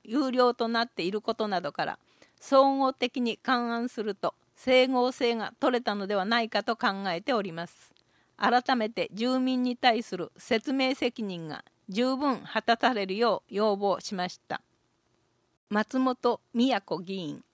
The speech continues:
一般質問において、発達障害者、発達障害児支援のために、一、本庁における発達障害の可能性のある児童、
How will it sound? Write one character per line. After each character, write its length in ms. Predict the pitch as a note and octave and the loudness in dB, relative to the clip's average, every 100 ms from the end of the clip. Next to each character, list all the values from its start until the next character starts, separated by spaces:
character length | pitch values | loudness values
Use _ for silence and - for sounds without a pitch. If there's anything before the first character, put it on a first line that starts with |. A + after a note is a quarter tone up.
| _ _ _ _ _ _ _ _ _ _ _ | _ _ _ _ _ _ _ _ _ _ _
一 160 | A#3 A#3 _ | -6 -6 _
般 180 | C4 D4 | 0 2
質 260 | F4+ - | -2 -2
問 220 | B3+ F#3 E3+ | -4 -4 -4
に 140 | D#3+ | -6
お 100 | D#3 | -8
い 80 | D#3+ | -10
て、 260 | - D#3 - _ _ _ _ | -8 -8 -8 _ _ _ _
発 300 | - A3+ A3 _ | -2 0 0 _
達 260 | B3+ C4 | -6 -6
障 320 | A#3 A#3+ A3 G#3+ | -4 -2 -2 -4
害 200 | F#3 E3 | -8 -10
者、 280 | - - - _ _ _ _ _ | -10 -10 -12 _ _ _ _ _
発 280 | A#3+ A3 _ | -2 -2 _
達 260 | B3+ - | -4 -4
障 320 | C4 C4+ A#3+ A#3 | -6 -2 -2 -2
害 260 | G#3+ F#3 | -4 -6
児 160 | G3 - | -10 -12
支 240 | - A#3+ | -6 -2
援 180 | A3 F#3 | -2 -2
の 100 | D#3 | -10
た 160 | - D#3+ | -8 -8
め 160 | D3+ | -8
に、 200 | D3+ C#3 - _ _ _ _ _ _ _ - | -10 -14 -20 _ _ _ _ _ _ _ -12
一、 340 | G#3 - A#3 - _ _ _ _ | -10 -6 -6 -8 _ _ _ _
本 300 | - D#4 D4 | -4 -2 -2
庁 220 | - A#3 | 0 0
に 140 | F#3+ F3 | 0 -6
お 120 | F3 | -4
け 160 | F#3+ | -4
る 140 | F3 - _ _ | -4 -8 _ _
発 260 | - A#3 - - | -4 -2 -2 -4
達 240 | B3+ C4+ | -4 -4
障 340 | - C4 B3+ B3 | 0 2 2 0
害 220 | A#3 A3+ | -4 -4
の 160 | A3+ - | -6 -8
可 160 | - A#3+ | -6 -2
能 240 | C4 C4 | 0 -2
性 260 | C#4+ B3+ A#3+ | -2 -2 -2
の 180 | A3+ G#3+ | 0 -2
あ 80 | |
る 180 | G#3+ - - | -2 -6 -8
児 180 | G#3+ G#3+ | -6 -2
童、 240 | F#3 - | -2 -4